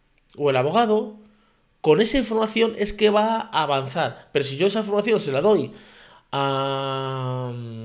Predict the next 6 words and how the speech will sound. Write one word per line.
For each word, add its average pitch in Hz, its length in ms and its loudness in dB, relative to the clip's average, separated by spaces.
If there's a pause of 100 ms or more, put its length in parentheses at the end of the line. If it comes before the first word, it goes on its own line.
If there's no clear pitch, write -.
(1500)
yo 170 140 -2
qué 175 80 0
sé, 170 420 0 (1120)
a 147 140 -4
un 208 100 4
caballo, 208 600 2